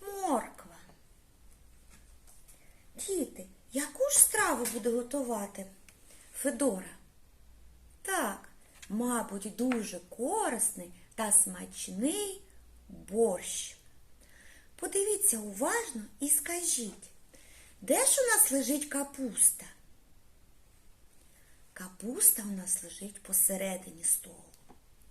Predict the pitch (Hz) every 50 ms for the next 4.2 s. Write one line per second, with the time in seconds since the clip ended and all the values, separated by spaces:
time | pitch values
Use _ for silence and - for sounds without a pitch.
0 | - - - - - - - - - - - - - - - 302 370 - - -
1 | 415 392 330 285 233 226 226 - - 262 285 277 - - 262 220 185 - - -
2 | - 170 160 - - - _ - - - _ - - - _ _ - - - -
3 | - - - - - - - - - - - _ - - - - 480 453 370 339
4 | 349 - -